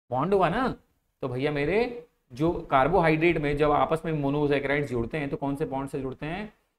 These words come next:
ग्लाइकोसिडिक लिंकेज। ऑब्जेक्टिव में आने के चांसेस बहुत ज़्यादा रहते हैं हर बार, ठीक है। ये क्या है, ग्लाइकोसिडिक लिंकेज से जुड़े होते हैं,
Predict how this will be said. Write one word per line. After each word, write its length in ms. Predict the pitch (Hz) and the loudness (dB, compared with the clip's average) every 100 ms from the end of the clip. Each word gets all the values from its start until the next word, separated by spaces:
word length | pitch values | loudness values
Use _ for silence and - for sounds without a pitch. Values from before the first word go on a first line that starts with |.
| _ - | _ -20
ग्लाइकोसिडिक 1300 | 117 127 127 127 131 - 147 151 147 - 120 147 147 117 | -8 -2 0 0 -4 -2 -2 0 -4 -6 -4 -4 -6 -6
लिंकेज। 720 | 117 117 110 120 113 101 98 _ _ | -4 -6 -4 -2 -2 -4 -10 _ _
ऑब्जेक्टिव 460 | 113 113 123 - 147 | -6 -4 -6 -4 -4
में 200 | 147 143 | -4 -6
आने 280 | 120 123 131 | -6 -6 -4
के 100 | 139 | -6
चांसेस 400 | 139 117 117 127 | -6 -8 -8 -6
बहुत 220 | 110 113 | -4 -2
ज़्यादा 260 | 110 110 110 | -4 -4 -4
रहते 240 | 107 107 | -6 -6
हैं 80 | 117 | -8
हर 120 | 104 | -8
बार, 240 | 95 92 92 _ _ _ _ - | -8 -10 -12 _ _ _ _ -10
ठीक 100 | 143 | -2
है। 140 | 185 202 - _ - | -2 -2 -8 _ -8
ये 60 | 135 | -2
क्या 160 | 160 | 0
है, 140 | 185 139 | 0 0
ग्लाइकोसिडिक 800 | 131 131 135 160 160 143 156 | 0 0 -2 -4 -4 -4 -2
लिंकेज 440 | 147 131 120 135 135 | -2 -4 -4 -4 -4
से 120 | - | -4
जुड़े 200 | 107 98 | -4 -4
होते 240 | 92 87 | -4 -8
हैं, 120 | 98 | -14